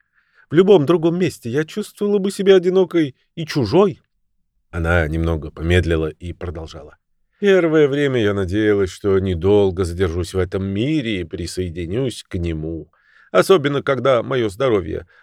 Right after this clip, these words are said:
начало сдавать. Но, похоже, мне суждено жить, превращаясь в старую развалину. Я точно ветхие ворота, которые скрипят, скрипят, да никак не рухнут». Она сердито взбила подушку.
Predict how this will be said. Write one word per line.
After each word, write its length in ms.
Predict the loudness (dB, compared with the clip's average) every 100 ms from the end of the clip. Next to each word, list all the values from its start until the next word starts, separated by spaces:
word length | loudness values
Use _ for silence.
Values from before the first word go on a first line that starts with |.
| -2
начало 360 | -2 0 -6
сдавать. 460 | -2 0 0 -4 _ _ _ _ _ -8
Но, 180 | -4 -2
похоже, 420 | -2 2 2 2
мне 200 | 2 0
суждено 520 | 0 -2 0 0 0
жить, 340 | 0 -2 -4 -4
превращаясь 840 | 0 2 2 2 2 4 2 -2
в 140 | -14 -12
старую 500 | -2 2 2 0 -4
развалину. 640 | -8 -6 -6 -6 -10 -20 _ _ -10
Я 300 | 0 0 0
точно 640 | _ 2 2 -4 -4 -2
ветхие 480 | 0 0 -2 -6 0
ворота, 400 | 2 2 0 -4
которые 380 | -6 -6 -8 -8
скрипят, 960 | -12 -10 -10 -10 0 4 4 4 0
скрипят, 640 | -12 -10 -6 -6 -2 -4 -2
да 120 | -4
никак 400 | -2 0 0 0
не 140 | -4
рухнут». 440 | -2 -4 -8 -20 _ _ _ _ _ _ _ -2
Она 520 | 0 2 2 2 0
сердито 480 | 0 0 0 -2 -4
взбила 380 | -4 -4 -4
подушку. 460 | -4 -6 -10 -18